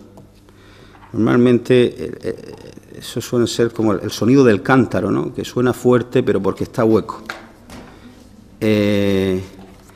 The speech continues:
en lugar de, de hacer esos tipos de anuncios, eh, huecos de argumentos,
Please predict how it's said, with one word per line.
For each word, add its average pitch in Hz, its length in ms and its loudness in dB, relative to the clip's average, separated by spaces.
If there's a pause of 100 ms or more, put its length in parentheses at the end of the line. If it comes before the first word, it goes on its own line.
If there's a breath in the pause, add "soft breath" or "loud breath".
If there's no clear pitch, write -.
(480 loud breath)
en 110 140 0
lugar 117 320 4
de, 123 220 6
de 113 180 0
hacer 127 440 0 (200)
esos 113 640 0
tipos 131 320 4
de 110 100 4
anuncios, 107 760 2 (680 loud breath)
eh, - 320 -10 (1000)
huecos 110 580 6
de 98 80 0
argumentos, 107 760 2